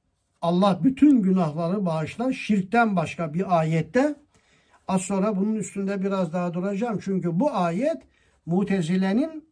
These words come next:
ve sair sapık mezheplerin bu mevzudaki görüşlerini de cerh eden bir ayeti kerimedir. Şimdi büyük günahlar,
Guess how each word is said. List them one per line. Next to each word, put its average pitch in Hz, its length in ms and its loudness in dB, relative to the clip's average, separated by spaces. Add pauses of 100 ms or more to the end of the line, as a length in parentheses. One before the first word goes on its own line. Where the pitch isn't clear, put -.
ve 160 100 -6
sair 226 460 -2
sapık 165 500 -6
mezheplerin 170 760 -4
bu 254 100 0
mevzudaki 170 840 -2
görüşlerini 175 720 -2
de 294 260 -2 (480)
cerh 160 560 2 (100)
eden 185 560 -4
bir 190 260 0
ayeti 175 680 -2
kerimedir. 120 1000 -12 (2500)
Şimdi 330 480 -6
büyük 359 320 2
günahlar, 190 640 0